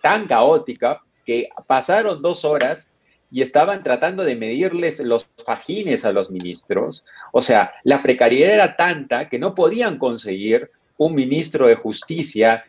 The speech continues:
y un ministro de Economía que sea capaz de aceptar en dos horas,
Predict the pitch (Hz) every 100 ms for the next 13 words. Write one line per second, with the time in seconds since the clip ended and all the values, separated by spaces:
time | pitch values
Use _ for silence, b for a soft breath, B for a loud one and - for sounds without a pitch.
0 | - 131 160 143 160 170 156 117 110 101
1 | 110 135 151 113 143 147 117 147 147 123
2 | - 135 156 117 127 135 151 151 104 -